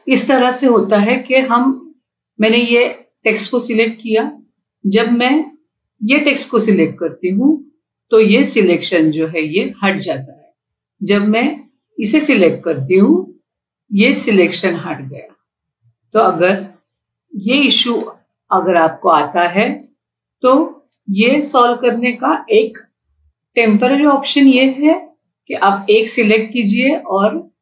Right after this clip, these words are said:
शिफ्ट का बटन प्रेस करके आप नेक्स्ट ऑब्जेक्ट सिलेक्ट कर सकते हैं।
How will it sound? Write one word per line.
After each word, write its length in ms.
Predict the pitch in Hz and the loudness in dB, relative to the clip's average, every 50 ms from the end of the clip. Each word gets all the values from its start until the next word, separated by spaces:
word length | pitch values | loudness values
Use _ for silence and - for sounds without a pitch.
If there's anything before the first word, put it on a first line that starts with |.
| _ _ - | _ _ -6
शिफ्ट 380 | - 302 302 294 - - - | -2 0 0 0 -2 -6 -4
का 120 | - 202 180 | -2 -2 0
बटन 320 | 170 170 160 - 175 175 175 | 0 -2 0 0 -2 -2 -2
प्रेस 320 | - 190 202 220 208 - - - _ | -2 -2 0 0 -2 -4 -10 -16 _
करके 420 | _ 170 151 139 135 - 117 - - 175 | _ -10 -10 -10 -10 -10 -10 -10 -6 -2
आप 320 | 175 208 262 - - - _ _ _ _ _ _ _ _ _ _ _ _ _ _ _ _ _ _ _ _ _ _ _ _ - - _ _ _ _ _ - | -2 -2 -2 -4 -8 -14 _ _ _ _ _ _ _ _ _ _ _ _ _ _ _ _ _ _ _ _ _ _ _ _ -20 -20 _ _ _ _ _ -2
नेक्स्ट 420 | 190 196 190 196 - - - - - _ _ _ _ _ _ _ _ - | 0 0 0 0 -4 -6 -8 -12 -18 _ _ _ _ _ _ _ _ -2
ऑब्जेक्ट 520 | 175 156 151 143 180 226 302 294 - - - _ _ _ _ - | -2 -2 0 0 0 2 2 0 -4 -10 -16 _ _ _ _ -12
सिलेक्ट 520 | - - 175 151 165 220 277 - - - - _ _ _ _ _ _ _ _ _ _ - | -8 -4 -2 0 0 0 0 -4 -8 -14 -20 _ _ _ _ _ _ _ _ _ _ -2
कर 120 | 254 208 208 | -2 -2 0
सकते 420 | - - - - - _ - - | -4 -6 -10 -12 -14 _ -20 -20
हैं। 160 | - - - | -20 -20 -20